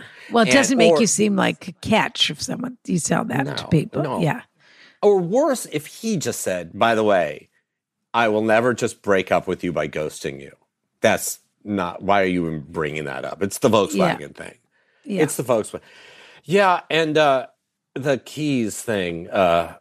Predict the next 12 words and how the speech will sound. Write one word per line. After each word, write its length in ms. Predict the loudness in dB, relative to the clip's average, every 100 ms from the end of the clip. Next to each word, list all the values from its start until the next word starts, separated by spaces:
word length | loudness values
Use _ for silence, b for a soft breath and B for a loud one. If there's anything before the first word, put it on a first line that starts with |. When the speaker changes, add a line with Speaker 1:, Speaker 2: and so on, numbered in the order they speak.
| _ _ _ _ _ -12
Speaker 2:
I, 160 | -12 -14 _ -8
uh, 180 | -6 -8 B B B B B B _ -4
I, 140 | 0
I, 200 | 2 0 -2 _
it's, 560 | 0 0 0 -6 -8 -12 _ _ _ _ _ _ _ 0
I 80 |
agree 340 | 0 0 2 2
with 160 | 2
her 160 | -2 -6
friends. 680 | -4 -4 -2 -2 -4 -8 -20 _ _ _ _ _ _ _ _
It's 200 | -2 -2
done. 520 | 2 2 2 -2 -8